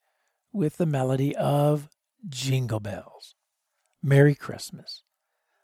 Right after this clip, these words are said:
This is my little Christmas gift for all of you.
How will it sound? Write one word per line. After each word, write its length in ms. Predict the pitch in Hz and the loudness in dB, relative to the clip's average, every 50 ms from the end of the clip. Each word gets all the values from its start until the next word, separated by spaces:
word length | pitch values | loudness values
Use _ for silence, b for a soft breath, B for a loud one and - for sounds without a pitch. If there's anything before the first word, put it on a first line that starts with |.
| _ - | _ 0
This 220 | 156 139 139 - | 2 2 4 2
is 100 | 196 185 | 2 2
my 160 | 196 202 202 | 4 4 6
little 240 | 214 220 233 254 277 | 6 6 6 4 2
Christmas 560 | - - - 247 240 - - 220 220 226 - | 0 0 0 2 2 2 2 0 0 0 0
gift 380 | - _ - 202 196 190 190 - | -4 _ 4 4 6 6 4 0
for 180 | - 196 185 | 0 0 2
all 220 | - - 147 156 160 | 4 4 4 4 4
of 140 | 165 143 135 | 2 0 -2
you. 240 | 120 107 - - | -6 -8 -8 -10